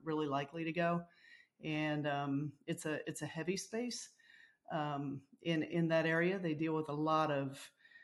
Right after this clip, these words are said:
uh, violence and criminal and gang and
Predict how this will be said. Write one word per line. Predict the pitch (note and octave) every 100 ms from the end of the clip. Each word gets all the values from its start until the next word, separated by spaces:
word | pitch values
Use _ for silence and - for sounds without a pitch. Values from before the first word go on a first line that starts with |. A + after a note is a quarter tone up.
| _ -
uh, | D3 C3+ C#3 -
violence | D3+ E3 D#3+ D#3 D3 E3+ -
and | D3 C#3+ C#3 -
criminal | - E3+ D#3+ D3+ C#3+ C#3+
and | - D3 D3 C#3
gang | D#3 D#3 D3+ D3+ D3
and | C#3+ C#3+